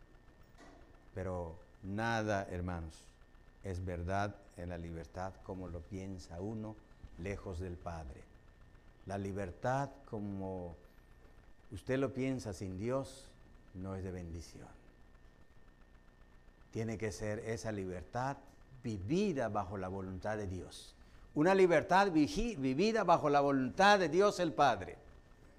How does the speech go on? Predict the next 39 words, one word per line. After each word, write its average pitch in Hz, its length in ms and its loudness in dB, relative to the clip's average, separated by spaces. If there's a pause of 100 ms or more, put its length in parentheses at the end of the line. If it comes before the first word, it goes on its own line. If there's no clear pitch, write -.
(400)
Esa 208 360 10
sí 185 120 8
es 185 60 10
de 185 60 10
bendición, 143 640 4 (180)
esa 220 380 8
sí 175 160 -2
trae 170 480 6 (160)
éxito 180 500 8
en 147 100 6
la 135 100 8
vida, 214 340 6 (200)
porque 127 260 0
está 139 420 2
esa 131 240 -2
libertad 123 560 2
bajo 110 180 0
la 107 120 0
dirección 98 420 -4
del 104 140 -6
Señor. 110 340 -2 (160)
Porque 156 200 -2
Pablo 190 360 2
también 151 320 2
lo 147 80 2
dijo, 175 400 0 (120)
"A 135 120 4
libertad 135 600 4
fuimos 135 260 0
llamados", 143 440 4
¿no 135 80 -2
es 123 80 -6
cierto? 190 440 -2 (240)
Pero 127 180 0
tampoco 156 460 8
vivamos, 151 480 8
como 135 220 -2
dice 143 200 0
Pablo, 156 460 2